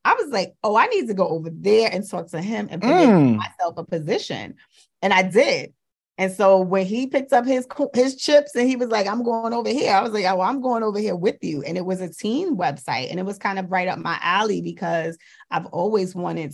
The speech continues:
Speaker 1: to connect with teens and youth culture and all that. So I
Speaker 2: What
Speaker 1: ended
Speaker 2: made
Speaker 1: up
Speaker 2: you leave Essence?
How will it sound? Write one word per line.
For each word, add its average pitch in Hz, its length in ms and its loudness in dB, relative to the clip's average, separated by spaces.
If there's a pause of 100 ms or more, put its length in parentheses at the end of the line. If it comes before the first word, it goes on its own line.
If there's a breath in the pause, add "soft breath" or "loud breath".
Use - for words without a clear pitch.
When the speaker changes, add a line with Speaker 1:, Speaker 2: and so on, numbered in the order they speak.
Speaker 1:
to 156 160 -4
connect 160 440 -8
with 160 240 -12
teens 156 380 -8
and 151 200 -8
youth 160 200 -12
culture 160 420 -8
and 151 140 -8
all 151 160 -4
that. 175 280 -2
So 160 300 -10 (480 soft breath)
I 180 120 0
Speaker 2:
What 208 80 8
Speaker 1:
ended 233 100 8
Speaker 2:
made 269 80 8
Speaker 1:
up 262 60 8
Speaker 2:
you 277 100 10
leave 269 200 10
Essence? 147 640 -2